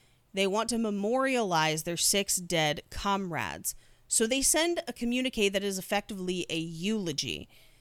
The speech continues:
And Patricia is the one who reads it, and she talks specifically about Willie Wolfe and about her, quote unquote, her feelings for Willie Wolfe. And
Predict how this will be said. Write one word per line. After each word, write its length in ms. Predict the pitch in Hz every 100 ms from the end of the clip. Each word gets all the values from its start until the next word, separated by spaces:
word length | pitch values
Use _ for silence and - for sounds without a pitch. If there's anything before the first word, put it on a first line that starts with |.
| - - _ -
And 180 | 208 -
Patricia 680 | 208 - 277 302 339 294 -
is 180 | 220 208
the 100 | 220
one 340 | 196 180 185
who 200 | 170 180
reads 420 | 175 214 285 202 151
it, 240 | 117 - 208
and 100 | 220
she 140 | -
talks 340 | - 269 269
specifically 1000 | - - 233 - 370 370 - 233 208 208 - - _ -
about 520 | 196 185 220 254 -
Willie 420 | 196 208 202 196
Wolfe 560 | 185 160 143 - - - - - _ _ _ -
and 220 | 202 196
about 420 | 185 202 202 - -
her, 380 | 214 208 202 190 - -
quote 220 | 226 220
unquote, 260 | 208 214
her 100 | 202
feelings 560 | 202 - 220 208 175 165
for 140 | - 180
Willie 300 | 156 156 147
Wolfe. 420 | 101 78 - - - - _ _ _ _ _ -
And 440 | 196 190 190 180